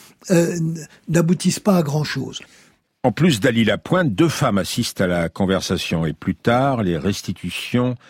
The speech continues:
Speaker 2: qui en seront faites divergeront. Tillion a-t-elle dit, « Vous êtes des assassins », ou Youssef Saadi, « Nous sommes des assassins », dans quel ordre ? En tout cas, comme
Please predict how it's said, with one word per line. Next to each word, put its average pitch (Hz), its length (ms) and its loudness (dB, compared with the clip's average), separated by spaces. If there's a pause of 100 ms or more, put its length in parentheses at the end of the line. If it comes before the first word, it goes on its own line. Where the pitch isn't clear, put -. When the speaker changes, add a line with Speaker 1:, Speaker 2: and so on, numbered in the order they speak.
(340)
Speaker 2:
qui - 140 -2
en 92 120 0
seront 98 380 0
faites 123 340 -2
divergeront. 98 840 0
Tillion 95 480 2
a-t-elle 87 280 0
dit, « 90 140 0
Vous 95 200 2
êtes 90 120 -2
des 87 180 0
assassins », 101 500 0
ou 104 100 4
Youssef 95 400 0
Saadi, « 92 480 2 (300)
Nous 107 120 4
sommes 104 240 0
des 95 160 2
assassins », 120 640 0 (360)
dans 107 260 0
quel 117 240 0
ordre ? 80 360 -2 (1040)
En - 120 -8
tout - 100 -8
cas, 92 380 -2 (160)
comme 87 380 -2